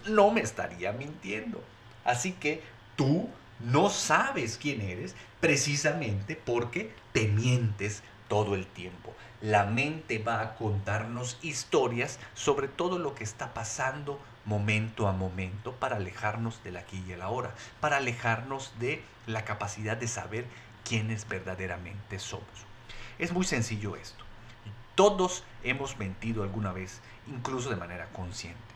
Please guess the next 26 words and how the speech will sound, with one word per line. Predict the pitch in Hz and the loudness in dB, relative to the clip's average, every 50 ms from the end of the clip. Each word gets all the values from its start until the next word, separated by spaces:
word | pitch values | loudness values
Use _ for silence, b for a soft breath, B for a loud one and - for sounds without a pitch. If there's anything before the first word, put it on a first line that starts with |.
| - - - - - - | -20 -20 -20 -10 0 2
Todos | 107 117 120 127 117 | 4 4 4 2 0
podemos | - - - 101 110 120 123 131 123 - | 0 0 2 2 2 2 0 -2 -4 -6
identificarnos | 98 90 87 90 - - - - - - - 135 131 131 135 139 135 131 120 | -6 -6 -8 -10 -12 -12 -14 -12 -10 -4 0 2 2 2 0 -2 -6 -6 -6
en | 104 92 | -6 -4
algún | 90 92 90 107 110 | -6 -4 -4 -4 -4
momento | 107 98 92 104 120 120 - 87 | -2 -2 -4 -4 -6 -6 -8 -10
de | 80 85 | -8 -6
nuestras | 101 120 120 120 - 82 76 - - | -6 -6 -6 -6 -8 -12 -12 -10 -10
vidas | 131 170 170 170 151 - B B B B - - | -10 -8 -8 -8 -10 -10 B B B B -10 -6
diciendo | 110 107 - - 110 104 107 107 98 | -6 -4 -2 -2 -2 -2 0 0 -2
una | 95 98 95 92 90 | -2 -4 -4 -6 -6
mentira. | 87 85 85 - - - - - - - B B B B - - | -8 -12 -14 -16 -16 -18 -18 -18 -18 -20 B B B B -12 -10
Ahora, | - 92 87 - - - - - - - - - - | -8 -8 -8 -8 -12 -14 -18 -20 -20 -20 -20 -10 -4
¿quiénes | - 113 104 92 95 101 110 120 120 | -2 0 0 2 2 2 0 0 0
de | 139 147 | 0 0
nosotros | 165 160 - - 120 117 117 - 160 196 196 - - - - - - - - - - - | -2 -2 0 0 0 0 0 -2 -4 -4 -6 -8 -12 -20 -20 -20 -20 -20 -20 -20 -16 -6
nos | 139 139 147 147 147 | 0 0 2 2 2
consideramos | - 156 147 - 147 143 131 107 92 90 90 95 107 113 - | 2 0 0 0 0 0 0 0 0 -2 -4 -4 -6 -4 -4
mentirosos? | 147 151 151 196 220 240 233 233 - - - - - - - - - - - - - - - | -6 -4 -2 -2 -2 -2 -2 -4 -8 -14 -18 -18 -20 -20 -20 -20 -20 -20 -20 -18 -16 -10 0
Ninguno. | 143 170 208 220 214 220 277 320 349 320 - - - - - - - - | 4 6 6 6 8 8 8 8 8 6 4 -2 -10 -14 -18 -10 4 8
Ahí | 143 156 180 226 262 285 269 | 10 10 10 10 8 8 6
está | 208 - - - 220 | 6 6 6 8 8
la | 226 233 233 - | 10 10 8 6
prueba. | - 240 247 - - - - | 4 -2 -2 -4 -6 -6 -2
<laughs> | |
Esa | - 185 - - - - 208 | 0 0 2 2 0 0 0